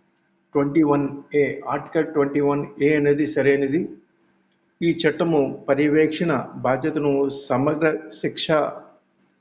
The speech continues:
ఈ చట్టం పర్యవేక్షణ బాధ్యతను సమగ్ర శిక్షణ అభియాన్ చూసుకుంటుంది. ఈ చట్టాన్ని అమలు చేసిన మొదటి రాష్ట్రం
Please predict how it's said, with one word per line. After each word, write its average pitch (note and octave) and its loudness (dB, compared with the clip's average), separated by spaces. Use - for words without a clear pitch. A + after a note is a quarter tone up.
ఈ D#3+ 0
చట్టం D3+ 0
పర్యవేక్షణ D3+ 2
బాధ్యతను D3 2
సమగ్ర C#3+ 0
శిక్షణ - -2
అభియాన్ C#3+ 2
చూసుకుంటుంది. D3 0
ఈ - 0
చట్టాన్ని D#3 0
అమలు D3+ -4
చేసిన D#3 -2
మొదటి D3+ 0
రాష్ట్రం D3 0